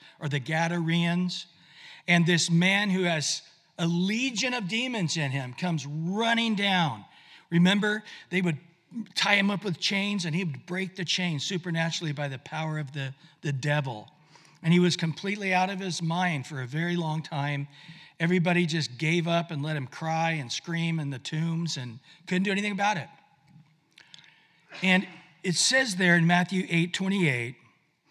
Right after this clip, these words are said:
that he had come to the other side, to the country of the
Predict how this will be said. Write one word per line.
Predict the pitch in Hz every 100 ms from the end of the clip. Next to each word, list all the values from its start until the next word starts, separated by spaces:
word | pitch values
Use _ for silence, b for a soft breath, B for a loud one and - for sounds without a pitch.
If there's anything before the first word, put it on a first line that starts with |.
| B B B -
that | 165 170
he | 147 226 254
had | 220 208 170
come | - 220 240
to | -
the | 202 190
other | 196 214
side, | - 180 180
to |
the | 180
country | 180 175 196 190
of | 190 165
the | 185 185